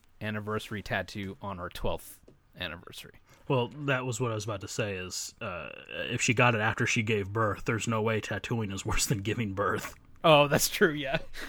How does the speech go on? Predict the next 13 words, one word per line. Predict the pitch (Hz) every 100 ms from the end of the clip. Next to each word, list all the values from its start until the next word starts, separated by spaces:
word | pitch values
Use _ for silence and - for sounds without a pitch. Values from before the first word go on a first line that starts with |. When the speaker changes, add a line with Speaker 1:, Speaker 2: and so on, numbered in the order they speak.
| -
Speaker 1:
But | 202 190 -
she, | - 233 -
she, | - 233 226 180
she | - 226
had | 214 185
a | 143 123
C-section, | - 135 120 110 101 113 120 -
so, | - 120
you | 127
know, | 123
she | -
was | 185
numb. | 147 113 113 147